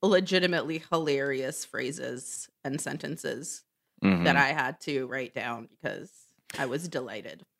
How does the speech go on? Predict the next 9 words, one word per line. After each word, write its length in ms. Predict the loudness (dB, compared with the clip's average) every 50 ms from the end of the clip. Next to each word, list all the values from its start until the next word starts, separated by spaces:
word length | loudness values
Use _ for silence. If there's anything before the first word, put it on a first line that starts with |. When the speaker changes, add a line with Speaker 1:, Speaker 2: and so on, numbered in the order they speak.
| _ _ _ 4
Speaker 2:
Yeah, 240 | 8 10 10 10
there 180 | 12 12 12 12
were 160 | 12 10 10
some, 320 | 10 10 8 10 10 10 8
uh, 320 | 10 10 10 8 8 6 8 10
there 160 | 12 12 12
was 180 | 12 12 12
some 260 | 12 8 8 8 8 6
blunt, 720 | 4 2 6 8 10 10 10 8 6 0 -6 -6 -8 -6